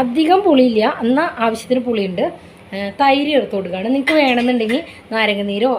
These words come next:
വിനെഗറോ ചേർത്താലും മതി. അപ്പോൾ ഞാൻ ഇതിനെയും കൂടി ഒന്ന് മിക്സ് ചെയ്തിട്ട് ഇത്, ആ, ഒരുപാട് നേരത്തെ ഞാൻ ചേർത്ത് കൊടുക്കാതിരുന്നതാണ്. ആ, നമ്മുടെ കുക്കിംഗ്, ആ, ഉള്ളിയൊക്കെ വറ്റണ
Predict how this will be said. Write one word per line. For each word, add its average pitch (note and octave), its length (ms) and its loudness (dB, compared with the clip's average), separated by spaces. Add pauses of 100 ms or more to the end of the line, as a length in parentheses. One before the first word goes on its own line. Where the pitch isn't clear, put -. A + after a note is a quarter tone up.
(120)
വിനെഗറോ G3+ 440 -2
ചേർത്താലും F3+ 420 -2
മതി. F#3+ 180 -2 (500)
അപ്പോൾ B3+ 220 0
ഞാൻ C4 180 4
ഇതിനെയും A#3 280 2
കൂടി A#3+ 160 2
ഒന്ന് C4 160 6
മിക്സ് - 200 -8
ചെയ്തിട്ട് G3+ 320 2
ഇത്, D#4 100 2 (280)
ആ, A#3 80 6 (160)
ഒരുപാട് C#4+ 360 4 (120)
നേരത്തെ B3+ 400 4 (160)
ഞാൻ C4 160 2
ചേർത്ത് B3+ 300 4
കൊടുക്കാതിരുന്നതാണ്. A3+ 760 0 (480)
ആ, - 20 2 (260)
നമ്മുടെ B3+ 300 2
കുക്കിംഗ്, C#4+ 380 0
ആ, A#3+ 180 4
ഉള്ളിയൊക്കെ C#4 380 4
വറ്റണ C4 220 0